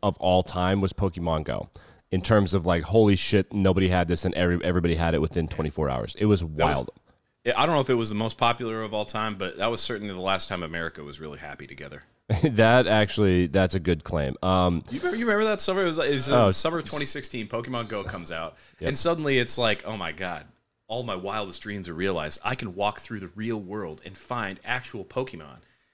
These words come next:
Speaker 2: I, I knew a dude who walked, like, fifteen miles a day for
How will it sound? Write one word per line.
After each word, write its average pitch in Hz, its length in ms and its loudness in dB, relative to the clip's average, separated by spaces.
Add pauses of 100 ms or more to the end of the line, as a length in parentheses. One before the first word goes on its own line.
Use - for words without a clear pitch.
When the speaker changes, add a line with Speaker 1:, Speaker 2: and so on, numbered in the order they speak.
(220)
Speaker 2:
I, 139 100 -4 (120)
I 156 80 2
knew 185 140 2
a 156 60 0
dude 143 280 -2
who 147 120 -6
walked, 131 360 -2
like, 110 180 -6
fifteen 160 600 -12
miles 117 380 -4
a 98 40 -10
day 90 340 -2
for 82 220 -14